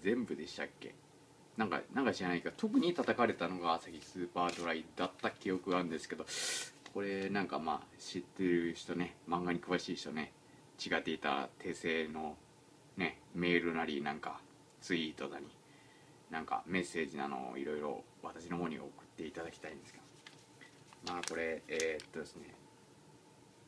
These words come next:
近くの平和堂で買ってきましてね、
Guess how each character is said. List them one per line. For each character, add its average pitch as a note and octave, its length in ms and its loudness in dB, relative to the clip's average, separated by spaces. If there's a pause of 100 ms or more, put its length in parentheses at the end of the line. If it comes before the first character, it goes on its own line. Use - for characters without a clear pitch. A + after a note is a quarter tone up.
(600)
近 - 240 -4
く - 140 -6
の D#2 180 0
平 E2+ 320 4
和 D#2+ 100 6
堂 D2+ 220 2
で C#2+ 260 0
買 - 140 -10
っ - 20 -10
て - 200 -6
き D#2+ 100 -10
ま D#2+ 160 -2
し - 140 -12
て D#2 60 -8
ね、 C#2+ 280 -10